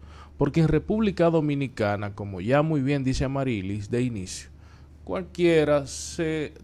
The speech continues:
tiene la facilidad de adquirir una motocicleta porque te la dan con cinco o diez mil pesos. Cuesta sesenta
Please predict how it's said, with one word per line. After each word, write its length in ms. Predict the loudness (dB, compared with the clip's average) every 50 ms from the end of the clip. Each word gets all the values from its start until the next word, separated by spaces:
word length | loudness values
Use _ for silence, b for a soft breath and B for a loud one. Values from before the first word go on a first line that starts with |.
| -20 -20 -20 -20 -4
tiene 240 | -2 0 0 2 2
la 100 | 2 0
facilidad 560 | 0 0 -4 -4 -2 0 2 2 4 2 2
de 80 | 0 -2
adquirir 680 | -6 -6 -4 -4 -4 -2 -2 0 0 0 0 -2 -4 -10 -18 -20 -20 -20 -20 -8 -4
una 160 | -2 -2 0
motocicleta 800 | 0 -2 -2 -4 -6 -6 -6 -8 -6 -4 -4 -4 -2 -4 -6 -6
porque 280 | -6 -8 -6 -6 -6
te 120 | -4 -4 -2
la 100 | 0 0
dan 220 | 0 0 -2 -2
con 200 | -2 -2 -2 -2
cinco 360 | -4 -6 -6 -8 -6 -4 -2
o 80 | 0 0
diez 200 | 0 -2 -2 -2
mil 220 | -2 -2 -2 -2
pesos. 460 | 2 2 2 2 2 -2 -8 -12 -14 -16 b b b b b b b b _
Cuesta 300 | 2 2 2 4 2 0
sesenta 800 | 2 2 0 0 0 0 0 -2 -4 -6 -10 -14 -14 -14 -14 -14